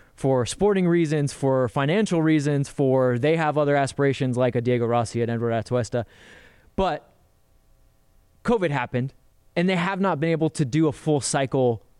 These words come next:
kind of rinse and, you know, get it, get it done. And so we're seeing them cry, kinda do it on the fly. And, uh, it,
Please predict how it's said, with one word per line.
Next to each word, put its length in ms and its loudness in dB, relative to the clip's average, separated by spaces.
kind 180 -2
of 240 -2
rinse 320 -2
and, 260 0
you 180 -2
know, 200 -2
get 160 0
it, 100 0
get 140 -2
it 100 -8
done. 320 -2
And 420 0
so 420 2
we're 160 0
seeing 260 0
them 120 0
cry, 240 -4
kinda 240 -2
do 140 2
it 40 2
on 80 0
the 60 0
fly. 400 0
And, 480 0
uh, 260 0
it, 40 -6